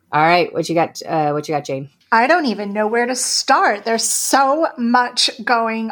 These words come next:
Speaker 2: on. But let's start with
Speaker 1: Look,
Speaker 2: Guardians.
Speaker 1: I was gonna say, what, what, what is your, <laughs> what is your answer when you show up at Disneyland? The words out of your mouth there, "But first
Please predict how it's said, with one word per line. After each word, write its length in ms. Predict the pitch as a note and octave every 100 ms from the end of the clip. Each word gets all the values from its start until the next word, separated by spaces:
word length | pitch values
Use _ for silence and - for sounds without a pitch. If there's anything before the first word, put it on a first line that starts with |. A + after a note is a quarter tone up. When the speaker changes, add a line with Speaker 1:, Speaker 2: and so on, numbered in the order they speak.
| A3
Speaker 2:
on. 640 | G#3 G3 G3 G#3 A#3 A3+ _ _ _ _ _ _ _ _ _ _
But 160 | A3
let's 560 | A#3+ A#3+ B3 C4 - - -
start 600 | - - B3+ G#3+ G3 F#3+
with 680 | B3 A#3+ F#3+ F#3 A3+ - - - _ _ _ _ _ _ _ -
Speaker 1:
Look, 80 | C5
Speaker 2:
Guardians. 960 | C#5 C#5 C5 C5 B4 A#4+ A#4 A4+ A4
Speaker 1:
I 240 | G#4+ D#4+ E4
was 100 | D#4
gonna 180 | F4 F4
say, 220 | E4+ C4+
what, 400 | A#3 A#3+ C4+ C4+
what, 160 | D4+
what 160 | C4 D4
is 180 | E4 E4+
your, 160 | F4
<laughs> 100 | - A3+ A#3+ C4 C4 B3
what 240 | C#4 C#4+
is 160 | D#4+ -
your 160 | F4+ -
answer 600 | G#3 B3 A3+ G#3 G#3 G#3
when 200 | G#3 G3+
you 140 | G3+ A#3+
show 160 | G#3
up 160 | F3+ F#3
at 100 | E3+
Disneyland? 680 | F#3 F3+ E3+ D3+ C3 B2+ - - - _
The 100 | G#3+
words 300 | G3+ B3+ B3
out 180 | - A#3
of 60 |
your 80 | B3+
mouth 260 | A3 G3 F#3+
there, 560 | F3+ E3 D#3+ D#3+ F3+ _ _ _ _
"But 260 | F3 G#3+ -
first 560 | B3+ G#3 E3+ - -